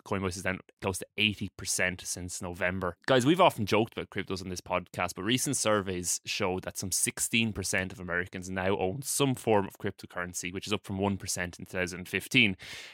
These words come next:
Not really surprising when we kind of see the cultural acceptance of cryptos. We've got prominent tech leaders like Elon Musk, of course, and Jack Dorsey,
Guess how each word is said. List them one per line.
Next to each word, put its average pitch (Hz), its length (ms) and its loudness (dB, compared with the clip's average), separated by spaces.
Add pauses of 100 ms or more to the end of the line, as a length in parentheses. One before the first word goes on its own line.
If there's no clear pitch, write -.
(100)
Not 180 160 10
really 151 160 10
surprising 120 540 6
when 98 100 2
we 95 100 2
kind 98 220 -2
of 92 80 0
see 107 220 2
the 101 160 -4
cultural 104 440 0
acceptance 95 540 -4
of 90 100 -16
cryptos. 92 440 -4
We've 92 100 -4
got 92 240 0
prominent 95 380 0
tech - 280 2
leaders 92 380 0
like 90 220 -2 (360)
Elon 95 280 4
Musk, 98 280 2
of 92 120 -12
course, 98 340 4
and 90 140 -12
Jack 90 300 -4
Dorsey, 110 540 4